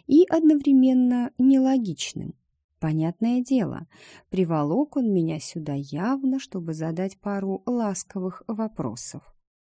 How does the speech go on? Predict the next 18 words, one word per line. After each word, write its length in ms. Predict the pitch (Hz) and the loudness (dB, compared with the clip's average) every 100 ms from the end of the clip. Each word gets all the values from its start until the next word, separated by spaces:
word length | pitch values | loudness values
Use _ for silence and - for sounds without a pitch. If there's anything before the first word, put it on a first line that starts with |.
| - | -8
Так 140 | 185 | -8
чего 340 | - 214 208 226 | -6 -6 -4 -4
тогда 480 | 214 190 208 202 - | -4 -4 -2 -2 0
медлит? 760 | 220 214 147 135 123 120 - _ _ _ _ _ _ _ _ | 0 2 0 -2 -6 -8 -14 _ _ _ _ _ _ _ _
Нет, 380 | 170 151 - - _ - | -2 -2 -2 -10 _ -12
а 100 | 147 | -8
чего 320 | - 202 165 | -6 -4 -4
ты 120 | 143 | -6
хотела? 600 | 139 170 - 139 135 135 - _ | -10 -10 -8 -8 -8 -10 -14 _
Чтобы 320 | - - 196 240 | -8 -4 -2 0
он 140 | 254 | 0
тебя 380 | 262 233 247 240 | -2 -2 -2 -4
заковал 500 | 240 262 262 262 269 | -4 -2 -2 -2 -2
в 120 | - | -2
кандалы 520 | 294 277 285 311 339 - _ - | 0 0 0 -2 -4 -8 _ -4
и 120 | 196 | -2
принялся 600 | 190 190 202 202 196 208 | 2 2 2 0 -4 -6
вгонять 500 | 180 190 202 202 196 | -4 -2 0 -2 -6